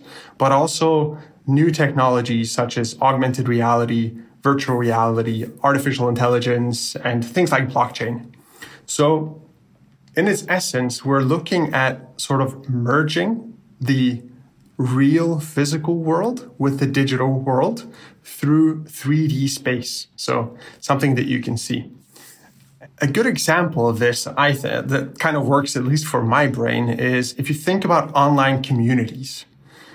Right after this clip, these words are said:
Back in the mid eighties and the mid nineties, you had chat rooms and you had these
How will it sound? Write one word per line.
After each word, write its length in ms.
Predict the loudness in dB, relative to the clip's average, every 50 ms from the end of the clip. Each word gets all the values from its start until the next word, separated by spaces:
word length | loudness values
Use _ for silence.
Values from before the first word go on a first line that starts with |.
| -20 -20 _ -2 0
Back 340 | 2 2 2 -2 -4 0
in 460 | 2 2 4 4 4 2 2 0 -4 -12 -12
the 520 | -8 -4 -2 -2 0 0 0 0 -2 -4 -4 -2
mid 480 | 2 4 4 4 4 2 -2 -6 -2 0
eighties 680 | 2 2 2 2 0 0 -2 -2 -6 -6 -8 -10 -12 -14 _ _ -12
and 220 | -6 -4 -4 -2 0
the 60 | 0
mid 520 | 2 2 2 0 -2 -6 -10 -16 -16 -8
nineties, 540 | -2 0 2 2 2 2 0 -2 -2 -4 -4
you 80 | -4 -2
had 240 | 0 0 0 0 -4
chat 340 | -6 -2 -2 -2 -2 -2 -2
rooms 500 | -2 0 0 0 0 -2 -4 -6 -8 -8
and 140 | -6 -4 -4
you 80 | -2 0
had 220 | 0 -2 -2 -4
these 280 | -6 -8 -8 -10 -12